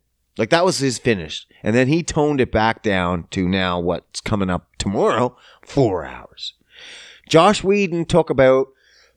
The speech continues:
<clears throat> thirty minutes of that, they said. Probably less. So at a two-hour film that Josh Whedon put out of Justice League in two thousand seventeen, an hour and a half of that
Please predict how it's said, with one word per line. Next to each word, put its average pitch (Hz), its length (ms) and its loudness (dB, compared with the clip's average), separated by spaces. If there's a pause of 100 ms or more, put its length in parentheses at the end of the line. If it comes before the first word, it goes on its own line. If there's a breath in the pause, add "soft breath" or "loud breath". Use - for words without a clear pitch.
(140)
<clears throat> 233 560 -2 (220)
thirty 156 800 4
minutes 113 560 -2
of 78 120 -6
that, 67 360 -8
they 82 140 -6
said. - 260 -12 (640)
Probably 135 240 2
less. 113 500 -2 (1300 loud breath)
So 131 240 4
at 135 80 4
a 117 200 0 (140)
two-hour 160 720 2
film 123 580 -2 (520)
that 95 160 -4
Josh 117 380 0
Whedon 113 280 2
put 107 200 0
out 98 200 2
of 90 100 -8
Justice 101 420 -4
League 92 160 -2
in 104 100 -4
two 95 140 -2
thousand 85 320 -2
seventeen, 90 640 -6 (1300 soft breath)
an 135 300 -2
hour 160 420 4
and 180 140 2
a 165 60 2
half 175 500 0
of 85 80 -8
that 80 420 -6